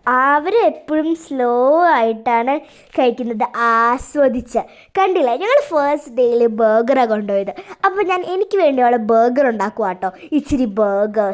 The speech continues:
സോസും അതിൻ്റെ കൂടെ തന്നെ ഇച്ചിരി ലെച്ചസും ചി-, ഒരു ചിക്കനും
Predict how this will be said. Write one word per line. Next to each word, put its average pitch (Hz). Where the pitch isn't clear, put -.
സോസും 185
അതിൻ്റെ 254
കൂടെ 220
തന്നെ 208
ഇച്ചിരി 254
ലെച്ചസും 233
ചി-, -
ഒരു 285
ചിക്കനും 285